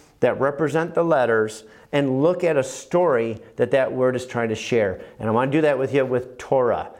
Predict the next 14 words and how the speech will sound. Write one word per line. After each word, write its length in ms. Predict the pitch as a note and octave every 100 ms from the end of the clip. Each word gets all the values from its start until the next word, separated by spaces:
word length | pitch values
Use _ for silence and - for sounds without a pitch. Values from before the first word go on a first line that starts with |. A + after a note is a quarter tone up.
| - -
So 160 | -
Tav 640 | D3 - - D#3 D3 F#3+ F#3+
is 120 | - C#3+
a 60 |
picture 640 | D3+ F3 E3+ - A#2+ - - -
of 100 | B2
a 40 |
cross, 680 | B2+ - C#3 G#2+ E2 - - - - -
or 100 | -
two 220 | C#3 -
sticks 380 | F#3+ - E3+ D#3
that 120 | C#3
are 60 | B2+
crossed. 640 | B2+ A#2 G2 F2 - -